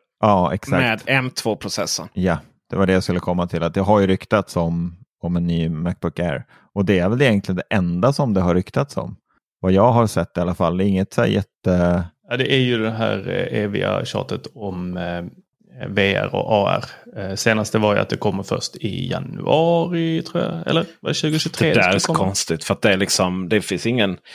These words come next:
Speaker 2: det finns liksom inget, det finns inget att lösa där. Och Apple brukar inte vara så framåt och lansera koncept och så.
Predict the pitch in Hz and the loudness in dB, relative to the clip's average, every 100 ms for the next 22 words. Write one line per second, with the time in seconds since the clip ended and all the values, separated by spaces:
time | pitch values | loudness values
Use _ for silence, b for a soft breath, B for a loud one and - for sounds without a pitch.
0 | B B - - - 90 101 - - 127 | B B -20 -14 -10 -6 -6 -4 -2 0
1 | 110 82 - - - b _ _ - - | 0 -2 -8 -20 -20 b _ _ -20 -14
2 | 101 - 131 120 95 107 151 - - 101 | -10 -4 -2 0 2 4 4 4 0 2
3 | 160 - _ _ - 123 - 190 135 - | 0 -2 _ _ -2 -2 0 0 0 0
4 | 139 151 98 87 - B B B - 90 | 0 4 4 2 -2 B B B -2 -2
5 | - 85 - 101 92 90 73 - 78 69 | -2 -4 -2 2 2 2 -2 -2 -2 -2
6 | 64 _ _ _ _ - 90 - 85 78 | -2 _ _ _ _ -2 -2 0 -2 -2
7 | - 143 - - - 123 151 - | -6 -2 0 0 -2 -10 -8 -8